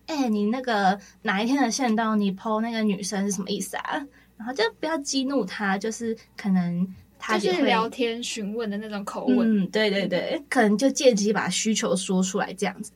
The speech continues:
Speaker 1: 那如果拉不下脸的话，可能就跟他打个预防针，就是说，“嗯，我现在要跟你讲的这件事情，你可能会不开心，但是我觉得这是有必要讲出来的事情，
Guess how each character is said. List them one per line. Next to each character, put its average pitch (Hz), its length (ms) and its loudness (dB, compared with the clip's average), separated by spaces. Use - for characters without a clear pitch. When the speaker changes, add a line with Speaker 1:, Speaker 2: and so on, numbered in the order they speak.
Speaker 1:
那 349 180 -6
如 330 80 -4
果 254 100 6
拉 254 240 4
不 220 120 0
下 240 220 2
脸 202 220 0
的 - 140 0
话， 214 180 2
可 208 160 -4
能 180 80 2
就 208 120 0
跟 226 100 -4
他 226 100 0
打 - 220 -2
个 - 80 -4
预 220 140 0
防 185 280 -4
针， 196 240 0
就 214 80 0
是 214 140 -4
说 202 380 0
，“嗯， 180 200 2
我 180 80 2
现 247 140 -2
在 269 120 -2
要 262 100 0
跟 254 200 4
你 277 40 8
讲 233 160 0
的 165 80 -2
这 220 120 -2
件 214 200 2
事 214 240 -2
情， 185 440 -2
你 185 140 -4
可 214 180 -2
能 202 120 -2
会 247 100 2
不 262 140 -2
开 214 240 0
心， 220 360 0
但 302 120 -8
是 285 100 -4
我 226 160 2
觉 - 160 -4
得 180 160 2
这 208 80 -2
是 214 160 -4
有 - 220 -2
必 214 180 -2
要 196 160 4
讲 - 180 -4
出 190 160 -4
来 - 80 0
的 185 120 -6
事 180 200 -4
情， - 400 -6